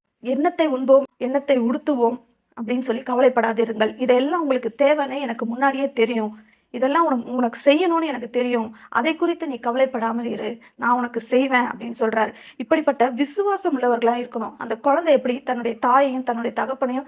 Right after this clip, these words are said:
"அம்மா ட்ரெஸ் சாப்பாடை பார்த்துக்குவாங்க, அப்பா ட்ரெஸ் எடுத்து கொடுத்துருவாரு நமக்கு,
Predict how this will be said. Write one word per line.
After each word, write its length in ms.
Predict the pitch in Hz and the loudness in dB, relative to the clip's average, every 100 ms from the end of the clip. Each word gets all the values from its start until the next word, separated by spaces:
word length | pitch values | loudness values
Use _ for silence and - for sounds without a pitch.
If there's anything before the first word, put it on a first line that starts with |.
| - - - | -12 -20 -14
"அம்மா 260 | - 240 | -2 0
ட்ரெஸ் 220 | 226 220 220 | 2 0 2
சாப்பாடை 280 | 226 240 233 | 2 2 2
பார்த்துக்குவாங்க, 400 | 226 277 240 240 | 2 2 0 2
அப்பா 360 | 240 202 - | 2 2 2
ட்ரெஸ் 280 | 220 233 220 | 0 -2 -2
எடுத்து 220 | 254 254 | -2 -2
கொடுத்துருவாரு 460 | 247 233 277 254 240 | -4 -2 0 0 0
நமக்கு, 440 | 233 233 269 240 | -4 -4 -2 -2